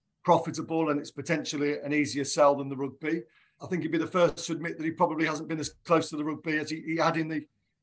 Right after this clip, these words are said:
in the years where we, I guess we were challenging and, and spending as much, if not more than anybody else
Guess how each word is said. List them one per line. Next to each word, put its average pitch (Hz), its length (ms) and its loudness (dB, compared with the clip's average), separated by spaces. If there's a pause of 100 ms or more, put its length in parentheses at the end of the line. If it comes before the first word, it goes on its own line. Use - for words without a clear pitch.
in 165 100 2
the 165 100 6
years 160 260 6
where 156 140 4
we, 160 140 0
I 151 100 -4
guess 165 240 -4
we 165 60 2
were 156 200 -2 (260)
challenging 165 580 4
and, 143 160 0
and 135 160 -10
spending 160 400 2
as 139 140 -4
much, 160 260 -4
if 151 160 -6
not 160 180 -4
more 165 180 2
than 160 120 2
anybody 156 340 0
else 160 380 -2